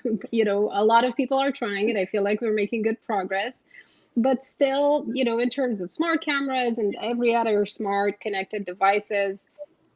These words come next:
I always try to talk to my friends about this. I'm the one who nags them about updates, first of all. <laughs> I, I am the one who will spam every other chat with,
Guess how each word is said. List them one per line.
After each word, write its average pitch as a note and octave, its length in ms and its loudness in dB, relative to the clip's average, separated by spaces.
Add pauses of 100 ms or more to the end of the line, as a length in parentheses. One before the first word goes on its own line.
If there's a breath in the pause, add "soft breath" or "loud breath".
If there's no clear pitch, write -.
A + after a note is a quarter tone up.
(540)
I B3 80 6
always B3 240 6
try B3 160 2
to A3+ 80 0
talk A3 240 4 (240)
to A#3 100 -6
my G#3 140 2
friends G#3 300 0
about A#3+ 320 2
this. C#4+ 480 0
I'm G#3 260 2
the G3+ 120 2
one G3 180 0
who G3+ 160 -4
nags G3 280 -2
them G3 160 -8
about F3+ 480 -4 (360)
updates, - 640 -4
first A3 220 0
of G3+ 100 -2
all. F#3+ 300 0 (160)
<laughs> - 180 -20
I, A#3+ 240 4
I B3+ 160 4
am D4 200 4
the C#4 100 4
one A#3+ 200 2
who A#3+ 140 0
will G#3+ 200 2
spam A3+ 600 2
every A3 400 2
other G3+ 280 -2
chat F#3+ 420 0 (420 soft breath)
with, G#3 480 2